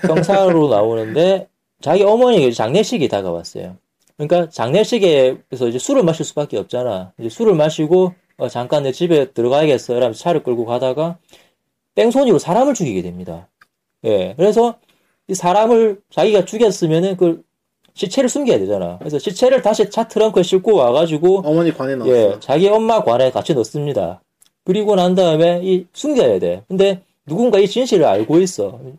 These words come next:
Speaker 2: 그러면서 이 주인공은 자꾸 쫓기게 되는 거지. 하지만 영화가 후반부로 가면은 이 자기가 죽이-, 뺑소니 쳤던 시체는 실제로는 원래 죽어있던 사람이었고,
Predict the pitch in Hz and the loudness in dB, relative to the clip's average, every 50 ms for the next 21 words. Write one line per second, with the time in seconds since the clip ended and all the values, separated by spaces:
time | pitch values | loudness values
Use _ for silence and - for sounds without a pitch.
0 | _ _ _ _ - 185 196 202 190 175 202 202 196 - 196 208 220 226 202 196 | _ _ _ _ -2 0 2 2 2 2 2 2 0 2 0 0 0 2 2 2
1 | 175 180 208 220 220 - _ _ _ _ _ _ _ _ _ _ _ _ _ _ | 4 4 2 0 -2 -6 _ _ _ _ _ _ _ _ _ _ _ _ _ _
2 | _ _ _ _ _ _ - 127 - - 180 220 220 - 302 269 226 135 98 92 | _ _ _ _ _ _ -10 -10 -10 -4 -4 -4 -2 -2 -2 0 0 -2 -2 -4
3 | 95 95 98 98 95 - - 95 98 107 _ _ _ _ _ - - 247 226 220 | -8 -10 -14 -16 -18 -16 -16 -18 -20 -20 _ _ _ _ _ -4 -2 -2 0 2
4 | 190 190 196 196 185 135 120 131 156 156 139 - - 156 143 165 165 180 180 175 | 2 2 2 2 2 2 2 2 2 0 0 -2 -4 -4 0 0 0 2 2 2
5 | 143 123 123 117 110 110 113 123 127 135 156 165 156 156 156 147 - 131 139 147 | 2 2 0 0 0 -2 -4 -4 -4 -4 -2 0 0 0 0 0 0 -2 0 2
6 | 143 127 - - 151 143 143 _ - _ _ - 175 175 180 180 151 - 139 - | 2 0 0 -2 -12 -12 -14 _ -20 _ _ -2 -2 0 0 -2 -4 -4 -6 -8
7 | - 131 120 - 131 - - 156 151 143 123 120 131 - - 190 180 - 180 175 | -6 -6 -6 -6 -8 -10 -6 -6 -4 -4 -4 -6 -6 -8 -6 -6 -4 -2 0 0
8 | 156 127 110 110 117 127 123 117 - 165 170 175 127 98 - 95 98 92 - 101 | 0 -2 -2 -2 -2 -2 -4 -4 -6 -4 -2 -2 -2 -2 -4 -10 -10 -10 -10 -10
9 | 98 101 98 95 92 90 90 _ - 139 165 180 | -10 -8 -8 -10 -10 -12 -14 _ -10 -10 -10 -10